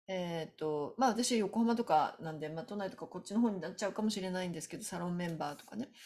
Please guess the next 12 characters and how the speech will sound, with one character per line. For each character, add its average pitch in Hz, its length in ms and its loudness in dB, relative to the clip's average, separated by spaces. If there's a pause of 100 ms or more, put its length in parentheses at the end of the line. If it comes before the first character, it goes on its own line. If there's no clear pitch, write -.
(240)
近 214 200 0
し 208 200 0
い - 20 0
人 - 200 -8
た - 140 -10
ち - 160 -10
が、 233 380 6 (320)
え - 200 -2
ー、 208 80 -4
例 294 80 2
え - 20 2
ば、 175 340 6